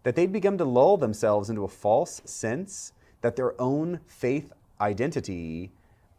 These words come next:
began to crumble and dissolve over time. So similar to Sardis, Laodicea's riding in the middle of the road, right? We get this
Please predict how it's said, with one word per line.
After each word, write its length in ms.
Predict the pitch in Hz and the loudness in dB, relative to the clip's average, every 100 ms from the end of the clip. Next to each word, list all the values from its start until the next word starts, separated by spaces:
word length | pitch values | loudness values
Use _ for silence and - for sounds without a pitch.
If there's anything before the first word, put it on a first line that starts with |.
| _ _ _ | _ _ _
began 340 | 117 117 120 | -4 -2 -2
to 380 | 113 - 113 110 | -4 -4 -4 -4
crumble 880 | 107 - 123 123 131 120 117 107 104 | -8 -6 -2 -2 0 2 4 2 0
and 180 | 110 107 | -4 -4
dissolve 680 | 101 95 104 101 98 92 90 | -4 0 2 4 4 0 -4
over 240 | 95 90 92 | -8 -8 -8
time. 520 | - 73 50 - - _ _ _ | -8 -10 -10 -18 -20 _ _ _
So 300 | _ - 117 | _ -2 -2
similar 480 | - - 165 190 214 | -2 -4 -2 2 2
to 60 | 240 | 2
Sardis, 600 | - 117 78 76 - - _ _ _ _ _ _ _ _ - | 4 4 4 -6 -10 -18 _ _ _ _ _ _ _ _ 2
Laodicea's 720 | 147 180 - 190 175 127 - - - _ 117 | 6 6 4 2 2 2 -4 -18 -20 _ -2
riding 520 | 131 135 170 175 165 | 2 2 2 2 2
in 120 | 147 | 0
the 60 | 123 | 0
middle 420 | 113 123 143 135 | 2 4 4 4
of 140 | 117 | 2
the 80 | 117 | 0
road, 520 | 107 113 101 76 50 - | 2 4 4 2 -6 -4
right? 180 | 107 | -2
We 100 | 131 | 0
get 200 | 143 185 | 0 0
this 260 | 185 156 - | 0 -2 -4